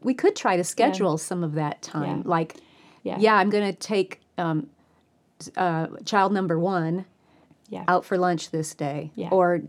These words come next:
Speaker 1: just out
Speaker 2: Yeah.
Speaker 1: to get some sweet tea or
Speaker 2: Yeah.
Speaker 1: something, you know.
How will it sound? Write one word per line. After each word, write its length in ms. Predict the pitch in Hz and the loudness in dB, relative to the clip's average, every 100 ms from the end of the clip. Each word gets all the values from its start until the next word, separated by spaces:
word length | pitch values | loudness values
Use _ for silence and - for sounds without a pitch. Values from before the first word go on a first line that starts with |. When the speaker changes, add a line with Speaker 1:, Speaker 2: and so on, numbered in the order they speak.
| - | -8
Speaker 1:
just 320 | 180 185 160 - _ _ _ _ _ 170 | -2 -2 -2 -10 _ _ _ _ _ -2
out 160 | 170 | -2
Speaker 2:
Yeah. 60 | 180 | 0
Speaker 1:
to 120 | 175 | -4
get 180 | 160 170 | -4 -4
some 140 | - | -4
sweet 280 | 165 202 185 | -4 -2 -2
tea 160 | 165 143 | -2 -4
or 40 | |
Speaker 2:
Yeah. 40 | 147 | -2
Speaker 1:
something, 360 | 160 180 147 | -2 0 0
you 120 | 160 | 0
know. 300 | 170 147 143 | 0 -2 -2